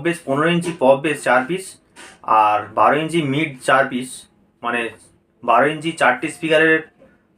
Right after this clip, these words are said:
আরসিএম মিড, টোটাল সেই বিষয় নিয়ে বাজেট দেবো এবং, আহ, টোটাল করতে গেলে ক্যাবিনেট কত খরচা পড়বে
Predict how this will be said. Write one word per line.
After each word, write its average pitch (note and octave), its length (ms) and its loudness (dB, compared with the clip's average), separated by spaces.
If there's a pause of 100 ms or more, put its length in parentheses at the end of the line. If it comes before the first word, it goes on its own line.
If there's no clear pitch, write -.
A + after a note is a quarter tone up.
(140)
আরসিএম C3 560 -2
মিড, C3+ 180 -6 (920)
টোটাল D3 280 2 (100)
সেই D3 220 -4
বিষয় D3+ 220 -4
নিয়ে D#3 200 -4
বাজেট C#3 280 2
দেবো D#3 140 -2 (140)
এবং, C3 180 0 (100)
আহ, A2 440 -2 (100)
টোটাল C3 220 2 (120)
করতে C3+ 280 -4
গেলে D3 160 2 (120)
ক্যাবিনেট C#3 380 -4 (340)
কত B2+ 120 -4 (120)
খরচা B2 280 -6
পড়বে B2+ 220 -6